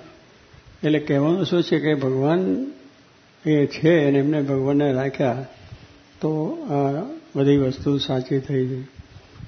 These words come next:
એટલે દરેક માણસને એ જ કહે કે ભાઈ ભગવાનને આગળ રાખો અને તમારું કામ કરો, વ્યવહારનું, સંસારનું, ગમે તે. તો ભગવાન આપણી સાથે રહે છે અને આપણું કાર્ય કરશે.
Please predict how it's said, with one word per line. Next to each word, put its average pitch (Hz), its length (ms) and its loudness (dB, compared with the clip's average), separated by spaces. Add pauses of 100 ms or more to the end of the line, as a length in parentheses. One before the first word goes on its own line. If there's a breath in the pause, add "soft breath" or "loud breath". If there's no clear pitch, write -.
(160)
એટલે 143 180 4
દરેક 147 440 0
માણસને 151 480 0
એ 147 160 2
જ 147 200 -6
કહે 147 160 2
કે 147 120 -2
ભાઈ 139 140 2
ભગવાનને 139 520 0
આગળ 139 280 -2
રાખો 147 320 -2
અને 135 120 -2
તમારું 147 360 -4
કામ 135 240 0
કરો, 139 240 -2
વ્યવહારનું, 131 600 0
સંસારનું, 131 580 -4
ગમે 131 260 -2
તે. 127 160 -8 (720 loud breath)
તો 151 100 0
ભગવાન 151 360 0
આપણી 160 260 0
સાથે 139 380 0
રહે 165 180 2
છે 139 200 0
અને 151 200 -4
આપણું 143 320 -4
કાર્ય 135 320 -2
કરશે. 139 640 -8